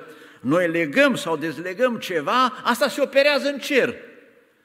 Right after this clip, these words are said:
Vedeți cum comportamentul nostru față de aproapele, față de frați are incidență la intrarea în Împărăția Cerurilor? Noi putem să-i facilităm asta și să-l ajutăm să intre acolo. Și asta e mare har. Doamne,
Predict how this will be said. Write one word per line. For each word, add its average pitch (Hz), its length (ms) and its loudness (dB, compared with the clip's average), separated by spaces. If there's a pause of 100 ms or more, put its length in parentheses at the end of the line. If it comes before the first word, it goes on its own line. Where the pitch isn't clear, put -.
(320)
Vedeți 139 440 -8
cum 143 200 -12
comportamentul 139 960 -8
nostru 135 340 -10
față 139 280 -12
de 131 120 -8
aproapele, 135 580 -6 (260)
față 143 360 -4
de 127 140 -6
frați 147 360 -4
are 139 140 -2
incidență 135 680 -2
la 131 140 -2
intrarea 131 260 -2
în 131 60 -4
Împărăția 127 420 -2
Cerurilor? 240 480 -4 (800)
Noi 190 320 -2
putem 269 340 -6
să-i 220 300 -4 (260)
facilităm 214 640 -4
asta 302 260 -2
și 175 120 -10
să-l 185 160 -8
ajutăm 175 460 -2 (140)
să - 200 -10
intre 277 340 -4
acolo. 196 760 2 (120)
Și - 140 -12
asta 196 240 -10
e 196 120 -14
mare 185 340 -12
har. 104 380 -8 (320)
Doamne, 143 480 -4